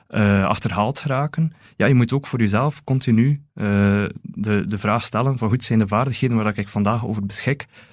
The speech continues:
ben ik daarmee nog waardevol voor mijn huidige werkgever en voor eventuele toekomstige werkgevers?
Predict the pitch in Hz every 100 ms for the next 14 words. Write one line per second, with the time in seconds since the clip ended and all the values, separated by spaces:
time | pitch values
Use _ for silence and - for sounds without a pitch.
0 | _ 117 117 107 107 135 131 107 101 110
1 | 139 135 143 123 117 110 104 95 123 110
2 | 113 101 101 113 123 135 - 123 127 110
3 | 110 - 113 107 110 113 110 - 107 110
4 | 113 101 98 - - 98 98 -